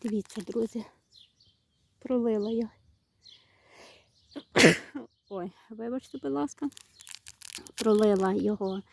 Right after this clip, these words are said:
е, вчора, щоб він добре тримався кубки, бо я не маю з собою штатива. Ось, дивіться, яка коренева система.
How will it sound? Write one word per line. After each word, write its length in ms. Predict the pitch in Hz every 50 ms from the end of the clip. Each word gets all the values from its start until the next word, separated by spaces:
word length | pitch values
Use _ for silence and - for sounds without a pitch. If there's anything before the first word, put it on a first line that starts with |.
| - - - - - - _ -
е, 140 | 202 196 196
вчора, 500 | 196 190 - - - 190 196 190 196 185
щоб 260 | - - - 202 185 -
він 180 | 190 190 190 190 - - - - -
добре 320 | - 196 190 190 - 196 - - - - -
тримався 560 | - - 196 208 196 180 175 180 - - 185 165 -
кубки, 380 | - 185 - - - - 254 254 -
бо 80 | 269 254
я 180 | 226 220 208 - - - - - - - - - - - _ -
не 100 | - 214
маю 300 | 214 208 196 196 202 202
з 40 | -
собою 500 | - - - 180 175 185 185 175 180 185
штатива. 720 | - - - - - 185 - - 208 202 214 - 254 254 - - - - - _ - _ _ _ - - - - _ _ _ _ _ - _
Ось, 340 | - 202 180 - - - - - - - - - - _ -
дивіться, 380 | - 202 190 196 185 - - 175
яка 400 | 190 196 196 - - 196 190 190 - - - - -
коренева 480 | - 208 196 202 196 196 190 185 196 196
система. 560 | - - - - - - - - - - -